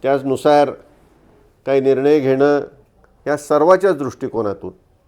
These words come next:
ज्यांनी आमच्याबरोबर गेल्या पस्तीस वर्षापासून आम्ही राजकारणात आल्यापासून विश्वास ठेवून आमच्याबरोबर काम करत आहेत, या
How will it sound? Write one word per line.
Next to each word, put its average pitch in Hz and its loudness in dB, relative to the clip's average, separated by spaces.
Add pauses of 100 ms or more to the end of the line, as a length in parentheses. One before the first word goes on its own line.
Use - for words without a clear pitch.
(600)
ज्यांनी 131 -2
आमच्याबरोबर 151 2
गेल्या 143 0
पस्तीस 147 -6
वर्षापासून 139 -2
आम्ही 135 -2
राजकारणात 135 -4
आल्यापासून 123 -4
विश्वास 123 -6
ठेवून 131 -2 (560)
आमच्याबरोबर 123 -2
काम 123 -2
करत 120 -4
आहेत, 90 -8 (1600)
या 180 0